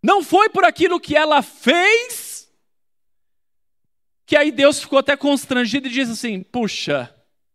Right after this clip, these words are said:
não dá, agora vai ter que ser ali que o Messias vai ter que nascer. Porque olha quanto mérito." Não, querido, é graça, somente graça. E ela reconhecia isso, tá muito claro no cântico.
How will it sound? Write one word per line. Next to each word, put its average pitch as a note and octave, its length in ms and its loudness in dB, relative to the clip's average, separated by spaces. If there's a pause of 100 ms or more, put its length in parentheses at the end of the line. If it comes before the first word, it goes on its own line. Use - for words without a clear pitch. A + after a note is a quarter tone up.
(460)
não G3+ 200 -2
dá, D#3 220 2
agora D3+ 520 0
vai F#3 140 -4
ter F#3+ 160 -4
que F#3+ 120 -8
ser - 220 -4
ali G3+ 220 -2
que F#3+ 100 -4
o - 40 -4
Messias E3 380 -4
vai D#3+ 140 -4
ter E3 140 -4
que E3+ 80 -8
nascer. D#3+ 400 -8 (800)
Porque E3 320 -2
olha A3 260 4
quanto B3 320 -2
mérito." D#3 540 -6 (1000)
Não, C4 360 2
querido, D#3+ 680 -4 (440)
é G#3+ 100 -2
graça, B3 760 0 (460)
somente D4 460 0
graça. B3+ 580 2 (240)
E D4+ 160 8
ela E4 220 6
reconhecia D#4 680 0
isso, E4 320 4
tá D4 100 2
muito E4 240 -2
claro E4 380 0
no D#4+ 100 -6
cântico. D#4+ 680 0